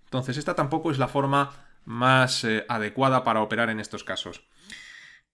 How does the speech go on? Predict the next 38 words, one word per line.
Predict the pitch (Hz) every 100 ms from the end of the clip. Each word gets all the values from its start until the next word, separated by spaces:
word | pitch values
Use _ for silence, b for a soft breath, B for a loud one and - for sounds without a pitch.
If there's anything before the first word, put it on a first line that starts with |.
| _ _ _
Voy | - 147 165
a | 165
ir | 175 160
al | 151 139
principio | 139 135 - 170 - 156 147
de |
la | 135
hoja. | 151 - 170 220 233
Para | 117 123
ir | 165
al | 160
principio | 151 151 151
de | 147
la | 147
hoja | 147 147
de | 143
cálculo, | 156 151 160 165 175 - _ - - _
pulsa | - 139 156
las | 139
teclas | 135 143 143 -
Control | 147 139 139 151 147 151 -
e | 110
Inicio. | 110 127 139 123 156 - _ - - _ - _ - _ - b b b b b
Y | 120
ahora, | 131 156 165 202 - -
para | 123 123
deshacer | 123 123 107 143
esto | 143 139 143 135
que | 131 123 117 117 - _
acabo | - 117 131 127
de | 123
realizar, | 123 113 110 135 175 240 - -
Control | - 131 127 117 117
Z. | - 107 - 90 - _
Control | 113 113 110 107
Z | - 127 107
en | 107
Excel | 160 - 147 202 220